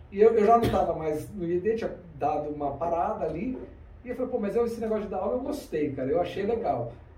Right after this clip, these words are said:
E aí eu falei, "Bom, vou dar aula no curso de design, né? Como é que eu faço?" Aí eu falei, "Bom, já sei o que eu vou fazer, né?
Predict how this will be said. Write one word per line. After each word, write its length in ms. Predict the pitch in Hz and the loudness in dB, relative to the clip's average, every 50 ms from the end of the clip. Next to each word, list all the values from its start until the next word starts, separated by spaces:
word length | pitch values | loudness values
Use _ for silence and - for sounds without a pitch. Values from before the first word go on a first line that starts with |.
| - - - | -20 -18 -6
E 120 | - 170 | -4 0
aí 200 | 190 208 220 233 | 2 4 4 4
eu 60 | 240 - | 2 2
falei, 140 | 254 - - | 2 2 2
"Bom, 200 | 170 151 - - | 2 0 -2 -4
vou 120 | - - | -6 -2
dar 80 | 143 147 | 0 0
aula 180 | 160 170 196 202 | 0 0 0 -2
no 120 | 208 208 | -2 -4
curso 280 | - 202 214 202 - - | -4 -4 -4 -4 -4 -6
de 120 | 196 202 208 | -6 -8 -6
design, 600 | 214 247 262 - 330 - - - - - 117 107 110 - - - - - - - - - - | -6 -6 -4 -2 0 0 2 2 2 0 -2 -4 -8 -12 -16 -20 -20 -20 -20 -20 -20 -20 -12
né? 340 | 147 143 160 180 220 233 220 - - - - - - | -8 -4 -4 -2 -2 -4 -6 -10 -14 -18 -20 -20 -12
Como 160 | - 170 165 | -10 -8 -6
é 60 | 160 156 | -4 0
que 100 | - 233 | 2 2
eu 80 | 226 226 | 2 2
faço?" 500 | - - 151 - - - - 127 120 - - - | 0 -2 -2 -2 -4 -6 -8 -10 -12 -12 -14 -6
Aí 180 | 151 147 156 | -4 -2 -2
eu 60 | 175 | 0
falei, 160 | - - - - | -2 -2 -4 -4
"Bom, 180 | - - - - | -6 -6 -6 -6
já 140 | - - - | -4 -4 -4
sei 220 | - - 180 180 | -4 -2 -2 -2
o 40 | 175 | -2
que 60 | 175 | -2
eu 60 | 185 | -4
vou 100 | 196 202 | -6 -4
fazer, 400 | - 247 - 208 220 220 - 127 | -4 -4 -2 0 0 2 2 2
né? 240 | 123 120 123 170 - | 2 0 -2 -2 -4